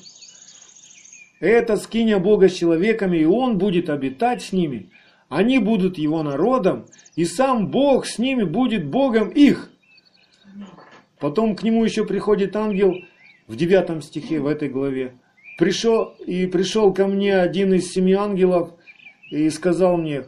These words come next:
'Пойди, я покажу тебе жену, невесту Агнца.'» И Иоанн разглядывает, и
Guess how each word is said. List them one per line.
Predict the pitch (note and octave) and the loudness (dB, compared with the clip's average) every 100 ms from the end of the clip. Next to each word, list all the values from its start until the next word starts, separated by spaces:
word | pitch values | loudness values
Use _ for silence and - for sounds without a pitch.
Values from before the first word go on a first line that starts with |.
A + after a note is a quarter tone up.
| - | -4
'Пойди, | F3+ G3 E3+ B3 B3+ | 2 4 4 6 6
я | G#3 | 4
покажу | G3+ F3+ F3+ E3 A3+ | 2 0 0 0 -2
тебе | F#3+ F3+ | 0 2
жену, | E3+ E3 F3 A#3 A3+ | 4 4 2 2 2
невесту | F3+ F3+ A3 - F3 F3 | 2 2 0 -2 -2 -2
Агнца.'» | D#3+ E3+ C3+ C3 B2 A#2 F#2+ _ - - - - | 0 0 0 -6 -12 -12 -14 _ -20 -20 -20 -10
И | D3+ D3 | 0 2
Иоанн | D3 F3+ E3+ | 4 2 2
разглядывает, | E3 B2+ D#3 A3 F#3 F#3 E3+ D#3+ D3+ | 0 0 0 2 2 4 4 2 0
и | D3 C3+ | -2 -2